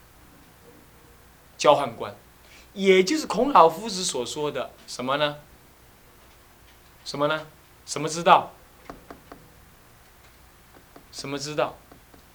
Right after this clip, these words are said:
什么之道？中庸还不是，中庸在之前还有一个，呃，在明明德，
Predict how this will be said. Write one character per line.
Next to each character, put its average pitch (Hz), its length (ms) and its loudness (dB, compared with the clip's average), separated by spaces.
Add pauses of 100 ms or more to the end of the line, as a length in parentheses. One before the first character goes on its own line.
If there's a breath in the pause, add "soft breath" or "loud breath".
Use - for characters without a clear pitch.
(1400)
什 123 140 -12
么 127 120 -4
之 135 160 -14
道？ 135 200 -14 (3750)
中 117 240 -8
庸 113 220 -10 (120)
还 107 180 -14
不 - 160 -20
是， - 200 -10 (1200)
中 160 200 -2
庸 160 220 -4
在 165 140 -2
之 - 180 -10
前 107 300 -4
还 104 160 -14
有 101 80 -14
一 90 180 -20
个， - 100 -20 (2000)
呃， 101 300 -16 (100)
在 139 160 -20
明 117 160 -18
明 120 200 -16
德， 110 120 -20